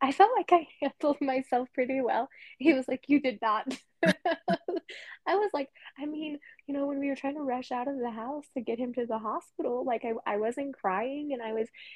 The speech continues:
you know, doing all these things." He's like, "Babe, I told you to get my army belt and you brought me some Velcro strap." I was like, "I don't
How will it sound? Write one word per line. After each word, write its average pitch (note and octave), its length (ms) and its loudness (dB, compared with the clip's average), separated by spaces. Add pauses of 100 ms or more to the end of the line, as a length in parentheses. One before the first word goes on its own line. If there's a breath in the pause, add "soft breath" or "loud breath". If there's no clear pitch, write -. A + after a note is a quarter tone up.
(100)
you A#3 100 2
know, A#3 340 0
doing C4 280 4
all B3 120 0
these B3 180 -4
things." B3+ 240 -4
He's - 200 -4
like, A#3 200 -4 (220)
"Babe, A3 220 4
I A3+ 100 2
told A3+ 300 -4
you B3+ 60 2
to C4 100 2
get A#3+ 160 2
my A3+ 140 -2
army G#3 320 -2
belt C4+ 360 4
and B3 180 -4
you A#3 120 0
brought B3 200 -2
me B3 140 -2
some B3 280 4
Velcro B3+ 380 8
strap." A#3 260 8
I C#4 80 6
was C#4+ 100 4
like, - 180 2
"I E4 100 8
don't A#4 180 6